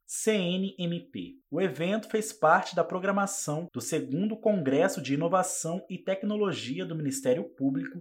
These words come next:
que começou em Brasília no dia dezenove e se encerrou nesta sexta-feira, dia vinte e um. Nove integrantes do M P M T, entre membros e servidores, participaram do evento.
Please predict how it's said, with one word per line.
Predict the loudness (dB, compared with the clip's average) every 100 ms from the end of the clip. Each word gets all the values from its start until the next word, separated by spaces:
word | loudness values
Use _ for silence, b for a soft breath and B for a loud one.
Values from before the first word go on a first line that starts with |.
| -16
que | -6
começou | -2 0 -2 -4 -4 -4
em | -4
Brasília | 0 2 2 0 -4 -2 -4
no | -6
dia | 0 2
dezenove | 4 2 2 0 4 4 4 0 -8
e |
se | -6 -4
encerrou | -2 0 0 0 0
nesta | 0 2 2
sexta-feira, | -2 -2 -4 0 0 0 -4 -4 -2 -2
dia | 0
vinte | 2 0 -4 -4
e |
um. | -4 -6 _ _ _
Nove | -2 6 8 8 4
integrantes | 2 2 4 4 4 2 -2
do | 2
M | 2 2
P | -2 -4
M | -2 -4 -2
T, | 0 0 -4
entre | -6 -2 0
membros | 2 4 2 0 -2 -4
e |
servidores, | -4 -2 -2 -2 4 4 4 0 2
participaram | 4 4 2 -6 -6 6 8 8 6
do | 0
evento. | -2 -2 -4 -6 -10 -18